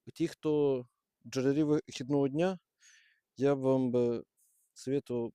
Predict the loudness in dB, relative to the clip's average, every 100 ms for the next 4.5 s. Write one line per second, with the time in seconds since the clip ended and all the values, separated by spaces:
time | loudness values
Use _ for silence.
0 | _ -2 -2 -4 -8 -6 -8 -10 -12 -10
1 | -6 -8 -8 -18 -20 -20 _ _ _ _
2 | _ _ _ _ _ _ _ _ -6 -6
3 | -4 -2 -2 -6 -8 -8 -8 -10 -10 -10
4 | -12 -4 -2 0 -4